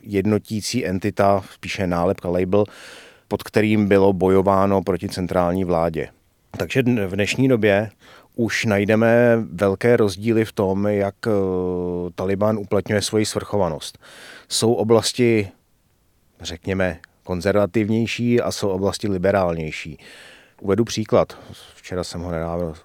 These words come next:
ostatně řešil. Dříve Taliban, když uplatňoval svoji svrchovanost do roku dva tisíce jedna, bránil ve vzdělání ženám. Dnes existují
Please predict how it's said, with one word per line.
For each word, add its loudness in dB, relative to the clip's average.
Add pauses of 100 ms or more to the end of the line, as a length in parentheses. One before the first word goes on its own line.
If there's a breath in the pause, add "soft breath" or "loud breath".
(120)
ostatně -12
řešil. -4 (540 loud breath)
Dříve 4
Taliban, 2 (440 loud breath)
když -8
uplatňoval -2
svoji -6
svrchovanost -2 (340 soft breath)
do -4
roku -6
dva -2
tisíce -8
jedna, -2 (840 loud breath)
bránil 2
ve 2
vzdělání 2
ženám. -6 (840 soft breath)
Dnes -2
existují 2